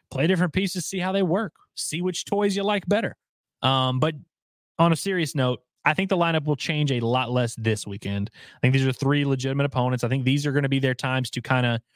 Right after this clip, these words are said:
treat it like it's do or die, treat it like it's real life. I think the bullpen decisions they make are going to be based on, hey,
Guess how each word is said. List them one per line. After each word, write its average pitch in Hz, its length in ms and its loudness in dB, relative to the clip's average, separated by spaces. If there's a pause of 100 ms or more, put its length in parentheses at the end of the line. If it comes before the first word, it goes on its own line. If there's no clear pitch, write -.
(260)
treat 180 320 -4
it 165 100 -2
like 160 200 0
it's - 300 -4
do 139 220 0
or 170 80 2
die, 156 240 0
treat 165 280 -2
it 175 60 -2
like 165 180 0
it's 160 140 -2
real 160 180 2
life. 151 280 -2
I 110 60 -4
think 127 220 -2 (420)
the 135 80 4
bullpen 156 440 0
decisions 160 460 -2
they 170 140 2
make 160 300 0
are 131 80 2
going 135 220 2
to - 80 -8
be 139 120 0
based 139 340 -2
on, 117 160 0
hey, 135 220 -2